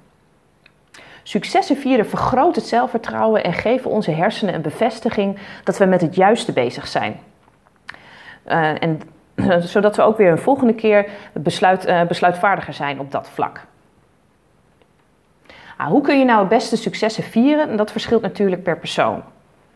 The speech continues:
Het kan het beluisteren van een mooi muziekstuk zijn bijvoorbeeld, een, een, een wandelingetje buiten, of trakteer jezelf eens op iets lekkers.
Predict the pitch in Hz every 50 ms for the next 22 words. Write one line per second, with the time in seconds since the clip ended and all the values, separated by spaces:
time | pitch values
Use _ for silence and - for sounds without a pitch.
0 | _ _ - - - - - - - 170 165 147 170 156 160 160 165 160 - 165
1 | 151 - 160 160 156 160 165 170 175 175 165 160 - 254 254 - - 233 220 226
2 | - 233 214 220 214 208 208 - - 208 202 202 196 202 196 196 196 196 196 196
3 | 185 160 156 156 151 147 - - 104 160 160 160 196 220 226 214 202 202 202 202
4 | 202 190 160 175 170 175 175 175 175 180 175 175 175 - - - - - - -
5 | - 202 196 196 - - - - _ - - 170 175 - 202 180 180 170 175 180
6 | 170 165 170 170 165 - 160 - - 147 - - 147 131 - - - - - -
7 | - - _